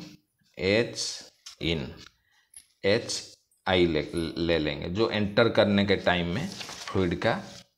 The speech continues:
स्पेसिफिक एंथैल्पी होता है, जैसे एच आई हम ले लिए, M in एच आई is equal to, and net heat input तो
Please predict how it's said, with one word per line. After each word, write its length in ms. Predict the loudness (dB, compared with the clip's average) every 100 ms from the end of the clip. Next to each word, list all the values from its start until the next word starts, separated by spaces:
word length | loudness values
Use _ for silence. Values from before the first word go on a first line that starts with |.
| _ _ -20 _ -8
स्पेसिफिक 540 | -2 0 0 -2 -2
एंथैल्पी 560 | -2 -4 -4 -4 -6 -10
होता 320 | -10 -14 -16
है, 160 | -14 -4
जैसे 320 | -2 0 -2 0
एच 260 | -2 0
आई 200 | -2 -4 -8 -14 -14 -12 -8
हम 140 | -4 -2
ले 160 | 0
लिए, 220 | -2 -6 -8 -2 0
M 160 | 2
in 260 | 2 -2 -4
एच 220 | -4 0
आई 400 | 2 2 -2 -6 -10 -20 _ _ -20 _ -8
is 120 | -4 0
equal 380 | 0 0 0 -2 -6
to, 80 | -8 -2
and 180 | 0 2 4
net 220 | 4 4 2
heat 140 | 2
input 400 | 2 2 0 0
तो 100 | 4